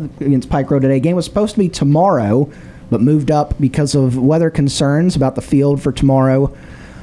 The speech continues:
uh, after what may happen tonight weather-wise. So they're playing it this afternoon, which leads me to the next point. Make sure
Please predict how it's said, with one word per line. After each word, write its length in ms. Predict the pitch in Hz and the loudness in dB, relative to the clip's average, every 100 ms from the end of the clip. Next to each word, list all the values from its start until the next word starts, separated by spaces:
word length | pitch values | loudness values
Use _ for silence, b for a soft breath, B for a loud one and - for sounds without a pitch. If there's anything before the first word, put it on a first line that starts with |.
| B - | B -2
uh, 380 | 123 123 123 - | 0 2 2 2
after 460 | 131 135 131 127 123 | -2 0 0 2 0
what 380 | - 139 135 | 0 0 2
may 200 | 143 139 | 0 2
happen 400 | 156 151 147 135 | 2 0 0 -2
tonight 520 | 131 131 151 175 - - - - - | 0 0 2 0 -4 -14 -16 -14 -2
weather-wise. 880 | 156 165 160 160 165 196 208 - - | 0 2 2 2 2 0 -2 -8 -12
So 160 | - 120 | -4 -2
they're 80 | 117 | 0
playing 260 | 139 135 | 2 2
it 80 | 135 | 0
this 140 | 131 | -2
afternoon, 440 | 135 131 139 151 165 165 B B | -2 0 0 2 0 -2 B B
which 220 | 135 139 | -2 0
leads 340 | 131 190 208 196 | 0 0 0 0
me 100 | 165 | 0
to 100 | 147 | 0
the 80 | 147 | 0
next 300 | 180 - - | 0 -4 -2
point. 260 | 147 151 | 0 0
Make 200 | 151 170 | -2 -4
sure 500 | - 190 165 143 135 | -2 0 2 0 -2